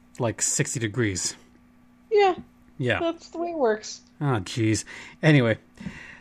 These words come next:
Speaker 1: so we do have a final series to get to that we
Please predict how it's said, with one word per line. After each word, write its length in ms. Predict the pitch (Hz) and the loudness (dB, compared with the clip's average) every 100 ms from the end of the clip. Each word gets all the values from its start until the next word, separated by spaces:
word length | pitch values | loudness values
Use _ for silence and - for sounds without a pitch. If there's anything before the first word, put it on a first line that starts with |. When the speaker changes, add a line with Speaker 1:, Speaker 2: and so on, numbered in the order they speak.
| - | -10
Speaker 1:
so 320 | - 196 175 | 4 4 4
we 180 | 165 185 | 4 4
do 200 | 147 226 | 6 4
have 580 | 196 175 180 180 156 151 - | 4 6 6 6 2 -2 4
a 200 | 160 151 | 6 6
final 380 | - 165 190 | 4 6 6
series 360 | 147 - 143 127 | 4 4 4 4
to 80 | - | 2
get 200 | 120 151 | 2 2
to 180 | - 120 | 2 0
that 300 | 113 123 127 | 2 0 2
we 220 | 139 135 | 2 2